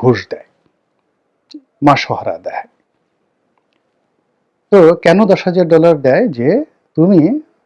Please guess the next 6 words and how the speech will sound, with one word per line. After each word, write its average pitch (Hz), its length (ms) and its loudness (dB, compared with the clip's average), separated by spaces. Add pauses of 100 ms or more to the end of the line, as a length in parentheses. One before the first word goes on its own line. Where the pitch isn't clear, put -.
(280)
আমাদের 151 520 2 (180)
পছন্দের 156 640 0
যারা 107 180 -4 (120)
লোকজন 107 300 -10
আছে, 151 120 -8 (100)
তাদেরকে 117 280 -6